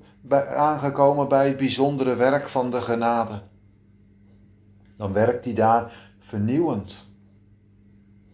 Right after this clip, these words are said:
En dan komt het weer terug in zijn naam,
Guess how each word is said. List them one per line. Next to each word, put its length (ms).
En 100
dan 120
komt 240
het 120
weer 200
terug 220
in 160
zijn 200
naam, 400